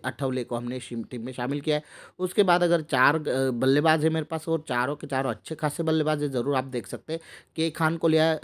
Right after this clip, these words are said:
रफ़ीकुल्ला को लिया है, एस प्रसाद को लिया है, एल रविंद्रा को लिया है। तो चारों ने अब तक बढ़िया परफॉर्मेंस किया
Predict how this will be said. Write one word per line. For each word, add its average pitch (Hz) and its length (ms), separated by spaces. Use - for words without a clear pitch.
रफ़ीकुल्ला 147 580
को 151 120
लिया 151 160
है, - 100
एस 143 140
प्रसाद 135 460
को 139 80
लिया 143 200
है, - 180
एल 135 200
रविंद्रा 117 420
को 113 160
लिया 110 140
है। 104 120
तो - 60
चारों 131 380
ने 160 100
अब 131 200
तक 147 120
बढ़िया 139 300
परफॉर्मेंस 147 460
किया 147 140